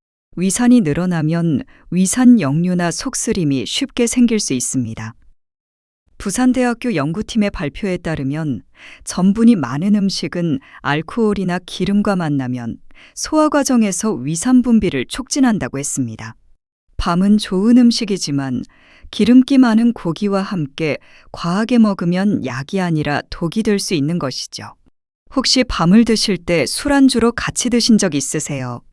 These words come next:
많은 분들이 밤은 간에 좋다고 하니 술과 함께 먹으면 괜찮다고 생각하시지만 사실은 반대입니다. 밤에 들어있는 아미노산과 타우린 같은 성분은 간 해독을 도와주지만 술과 함께 먹을 경우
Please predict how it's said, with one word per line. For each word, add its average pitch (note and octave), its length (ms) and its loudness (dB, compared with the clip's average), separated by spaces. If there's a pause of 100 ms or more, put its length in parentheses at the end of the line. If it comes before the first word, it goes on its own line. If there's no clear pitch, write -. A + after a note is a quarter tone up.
(680)
많은 E3+ 300 4
분들이 G#3 640 4
밤은 G#3+ 400 6
간에 A3+ 240 4
좋다고 F#3 480 -4
하니 C#3+ 380 -2 (180)
술과 D#4 420 0
함께 C#4 280 4
먹으면 F#3+ 580 2
괜찮다고 G3+ 640 0
생각하시지만 E3+ 1000 -2 (200)
사실은 F#3+ 680 -2
반대입니다. C3+ 840 -2 (720)
밤에 G3 340 2
들어있는 G#3+ 560 2
아미노산과 D#3 920 -4
타우린 C4 400 -2
같은 G3+ 300 -4
성분은 D#3+ 520 -4
간 A#2+ 280 -10
해독을 G#3+ 440 -4
도와주지만 D#3 840 -6 (640)
술과 D4+ 420 2
함께 C#4+ 260 4
먹을 E3+ 300 -2
경우 D#3 480 -4